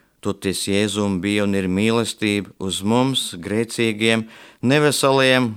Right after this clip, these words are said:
un varbūt nepateicīgiem cilvēkiem. Un šo mīlestību viņš parādīja līdz galam, atdodot savu dzīvību Golgātā pie krusta.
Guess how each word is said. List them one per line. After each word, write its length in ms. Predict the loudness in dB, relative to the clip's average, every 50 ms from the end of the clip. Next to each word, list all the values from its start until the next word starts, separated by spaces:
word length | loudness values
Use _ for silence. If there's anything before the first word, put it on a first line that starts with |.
| -4
un 140 | -4 -4 -2 -2
varbūt 460 | -2 -2 -2 -2 -4 -4 -2 0 -2
nepateicīgiem 960 | -2 0 0 -2 -2 0 2 2 2 2 0 0 0 0 2 2 0 0 0
cilvēkiem. 760 | 0 0 0 2 2 2 2 2 0 -2 -4 -6 -6 -6 -8 -12 _ _ _ _ _ _ _ _ _ _ _ _ -8
Un 80 | -8 -4
šo 240 | 0 0 2 2 4
mīlestību 720 | 4 4 4 2 0 0 -2 -2 0 0 0 0 0 -2
viņš 180 | -2 -2 -2
parādīja 640 | 0 0 2 4 4 2 2 2 0 0 0 0 0
līdz 200 | -2 -4 -6 -4 0
galam, 460 | 2 2 4 2 2 0 -2 -4 -8 -12 -20 -20 _ _ _ _ _ _ _ _ _
atdodot 640 | -2 -2 0 0 0 0 0 2 2 0 0 0
savu 320 | 0 0 0 0 0 -2 -2
dzīvību 560 | -2 -2 0 0 2 2 2 0 0 -2 -2
Golgātā 720 | 0 2 2 2 2 0 0 0 0 0 0 -2 -2 -2
pie 240 | -2 -4 -4 -4 -4
krusta. 640 | -4 -4 -2 0 0 0 -2 -4 -6 -8 -12 -14